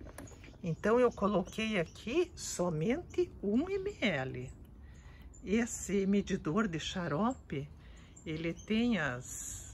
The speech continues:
as medidas ali, então você mede um M L. É assim que eu faço.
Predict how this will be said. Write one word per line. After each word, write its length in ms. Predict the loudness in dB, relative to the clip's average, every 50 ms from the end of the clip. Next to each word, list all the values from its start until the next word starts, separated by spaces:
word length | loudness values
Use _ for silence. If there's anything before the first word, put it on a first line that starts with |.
| -14 -8
as 240 | -6 -6 -6 -6 -6
medidas 760 | -8 -8 -8 -8 -2 0 2 2 2 2 2 0 -2 -2 -2
ali, 420 | -4 -4 -4 -2 -2 0 0 -2 -4 -8 -16 -18 -18 -18 -20 -18 -18 -18 -18 -18 -18 -20 -20 -20 -16 -12 -8
então 420 | -6 -6 -4 0 2 4 4 4
você 320 | 4 2 0 -2 2 4 4
mede 640 | 6 6 4 2 0 0 -2 -2 0 -2 -2 -2 -4 -6 -2
um 240 | 0 4 6 6 6
M 240 | 6 6 6 4 2
L. 560 | 2 0 0 0 0 -2 -2 -4 -6 -8 -10 -10 -14 -18 -18 -20 -18 -18 -16 -16 -16 -14 -14 -14 -14 -14 -10 -6
É 140 | -4 -2
assim 380 | -2 -2 -2 -4 -4 -4 -4 -2
que 100 | 0 0
eu 60 | 0
faço. 640 | 0 0 0 0 0 0 -2 -4 -6 -6 -6 -8 -8